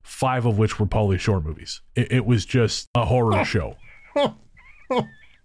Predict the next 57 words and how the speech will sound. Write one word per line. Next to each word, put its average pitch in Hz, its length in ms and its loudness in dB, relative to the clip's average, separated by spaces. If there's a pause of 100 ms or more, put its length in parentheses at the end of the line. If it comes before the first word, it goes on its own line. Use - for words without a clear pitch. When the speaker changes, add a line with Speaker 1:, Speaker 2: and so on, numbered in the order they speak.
(300)
Speaker 1:
And 147 140 2
my 139 120 2
uncle 160 320 2
was 131 180 2
trying 147 320 0
to 139 80 2
say, 131 200 2
"Well, 127 160 4
no, 151 200 4
it 107 60 4
looks 123 340 2
so 127 120 0
much 113 200 0
better." 127 280 2
And 139 100 2
now, 170 220 0 (440)
as 156 320 -2
that 143 240 -2
guy, 104 380 0 (120)
you 123 120 4
know, 127 220 2
I 117 160 2
have 120 280 2
a 120 160 4
PlayStation 123 520 2
five, 104 300 2
I 101 80 2
have 98 200 0
a 110 40 0
four 110 220 0
K 127 160 0
television. 92 520 -4 (340)
I'm 104 200 2
a 113 40 4
giant 117 420 2
ner-, 117 120 2
I 107 80 2
was 110 140 0
just 123 140 0
telling 120 240 2
you 117 140 4
I 117 40 4
bought, 110 220 2
you 98 80 -2
know, 104 220 2 (380)
the, 107 240 4
the 104 160 2
remastered 113 520 2
version 110 300 2
of 107 80 2
the 98 60 0
Christopher - 340 -2
Walken 110 360 0
Prophecy 107 400 -2
films 101 320 0
on 107 160 0
Blu-ray. 90 340 0